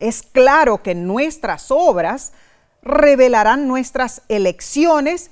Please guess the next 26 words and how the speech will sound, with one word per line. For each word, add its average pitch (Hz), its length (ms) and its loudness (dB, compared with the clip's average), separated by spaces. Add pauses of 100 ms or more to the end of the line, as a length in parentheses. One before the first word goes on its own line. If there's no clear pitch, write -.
(100)
y 254 220 -2
nuestra 214 500 -6
lealtad 160 760 -6 (280)
a 185 140 -10
Dios. 359 680 -8 (1000)
Pero 285 180 2
Efesios 285 680 -6
capítulo 226 560 -8
dos, 233 260 -4
versículos 185 720 -16
ocho 226 400 -12
y 175 100 -10
nueve 190 560 -10 (360)
dice 190 360 -12
así: 151 380 -16 (720)
"Por 196 360 -2
gracia 180 680 -6
habéis 180 300 -6
sido 180 360 -10
salvos 185 600 -8
por 196 240 -8
la 214 140 -10
fe, - 520 -6 (460)
no 185 340 0
por 185 180 0
obras, 151 600 -6